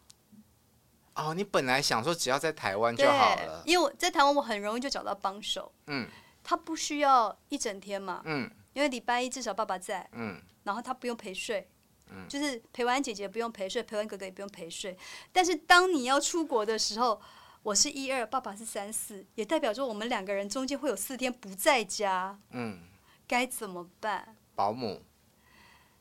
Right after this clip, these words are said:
Speaker 2: 保姆不，没有办法到我们家。
Speaker 1: 嗯。
Speaker 2: 因为保姆是偶尔我们如果假日想要休息的时候送回他家。
Speaker 1: OK。
Speaker 2: 他不是到府的。
Speaker 1: 嗯。
Speaker 2: 所以我们就要寻求陪玩哥哥、陪玩姐姐。
Speaker 1: 嗯。
Speaker 2: 然后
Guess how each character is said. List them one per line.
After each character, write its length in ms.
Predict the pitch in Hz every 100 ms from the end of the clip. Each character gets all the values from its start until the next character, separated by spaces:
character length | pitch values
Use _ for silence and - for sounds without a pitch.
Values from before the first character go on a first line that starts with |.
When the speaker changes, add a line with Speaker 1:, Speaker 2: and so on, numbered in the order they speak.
| -
Speaker 2:
保 120 | 254
姆 160 | 330 311
不， 160 | - 285
没 140 | 302
有 100 | 302
办 160 | - 247
法 120 | 202
到 160 | 220
我 100 | 190
们 160 | 180 196
家。 400 | - 202 - 202 -
Speaker 1:
嗯。 220 | 117 101 - _
Speaker 2:
因 140 | 285 311
为 100 | 277
保 200 | 233 240
姆 140 | 262
是 180 | - 262 -
偶 260 | 208 247
尔 100 | 269
我 100 | 190
们 140 | 190 208
如 120 | 247
果 100 | 220
假 360 | 202 254 202
日 340 | 202 202 170 156 _ _ _ - -
想 220 | - 214
要 80 | 240
休 240 | 247 269
息 140 | 262 208
的 40 |
时 60 | 214
候 60 |
送 340 | 202 - 392 269
回 160 | 196
他 220 | 190 196 196
家。 400 | 202 185 185 202 -
Speaker 1:
OK。 500 | 107 104 85 82 92 - _ _ _ -
Speaker 2:
他 120 | 302
不 100 | 294
是 120 | 247
到 240 | 294 311 233
府 300 | - 180 160
的。 160 | 156 - -
Speaker 1:
嗯。 240 | 131 117 -
Speaker 2:
所 140 | - 302
以 20 |
我 40 |
们 100 | 240
就 80 | 277
要 120 | 269
寻 240 | 254 226 214
求 200 | 220 202
陪 180 | 214
玩 180 | 208 220
哥 140 | 226 185
哥、 220 | 185 185
陪 180 | - 190
玩 180 | 180
姐 200 | 196 - -
姐。 300 | 175 170 180
Speaker 1:
嗯。 240 | 180 175 - - -
Speaker 2:
然 160 | 247
后 80 | 262